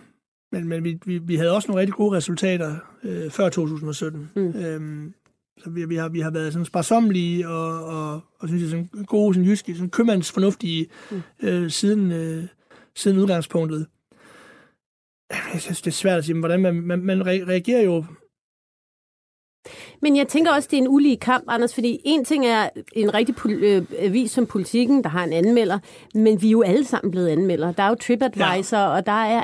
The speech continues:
Speaker 2: alt muligt,
Speaker 1: Ja.
Speaker 2: og alle mennesker skriver jo alt,
Speaker 1: Yes.
Speaker 2: alt muligt hele tiden.
Speaker 1: Ja.
Speaker 2: Øh, og hvis man skal reagere på det, øh, og blive fortørnet over det, så kan man nærmest ikke lave andet, vel? Eller hvad?
Speaker 1: Nej.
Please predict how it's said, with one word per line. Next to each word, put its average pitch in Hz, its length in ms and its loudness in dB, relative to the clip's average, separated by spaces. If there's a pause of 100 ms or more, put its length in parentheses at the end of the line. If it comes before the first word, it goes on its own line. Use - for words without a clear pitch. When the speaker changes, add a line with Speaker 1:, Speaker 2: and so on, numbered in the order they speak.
Speaker 2:
alt 226 220 0
muligt, 220 320 2
Speaker 1:
Ja. - 180 -2
Speaker 2:
og - 160 -2
alle 208 220 4
mennesker 214 400 2
skriver 214 460 0
jo 208 180 2 (140)
alt, - 160 0
Speaker 1:
Yes. - 120 -2 (100)
Speaker 2:
alt - 160 0
muligt 226 300 2
hele 240 180 4
tiden. 190 400 -2 (160)
Speaker 1:
Ja. 151 120 -2 (300)
Speaker 2:
Øh, 214 200 4
og 202 60 2
hvis 214 180 0
man 233 100 2
skal - 160 -6
reagere 262 420 0
på - 120 -4
det, 226 300 2 (640)
øh, 202 240 0
og - 120 -6
blive 202 380 0
fortørnet 226 600 0
over 196 160 0
det, 190 320 0 (220)
så - 120 -6
kan 240 120 0
man 240 100 2
nærmest 220 300 0
ikke 254 140 -6
lave 233 200 0
andet, 247 160 -2
vel? 269 160 -4 (140)
Eller 214 160 0
hvad? 196 180 -2 (1700)
Speaker 1:
Nej. 175 240 2